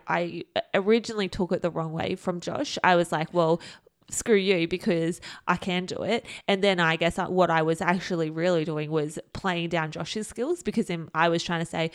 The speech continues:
"No, I got this, I can do this." But then the level of quality of work that I was doing was not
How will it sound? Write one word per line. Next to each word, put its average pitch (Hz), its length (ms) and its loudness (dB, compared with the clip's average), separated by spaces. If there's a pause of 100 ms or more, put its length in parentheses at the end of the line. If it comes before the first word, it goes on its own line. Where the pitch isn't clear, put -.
(180)
"No, 370 100 4
I 320 120 4
got 294 180 2
this, - 180 2
I 190 120 2
can 175 200 -4
do 269 240 -4
this." 151 280 -4
But - 160 -2
then 185 160 -2
the 185 100 0
level 185 320 2
of 165 80 -2
quality 175 400 0
of 165 140 -4
work 156 220 2
that 165 100 -2
I 160 160 4
was 180 140 4
doing 147 260 -2
was 160 200 -4
not 185 300 0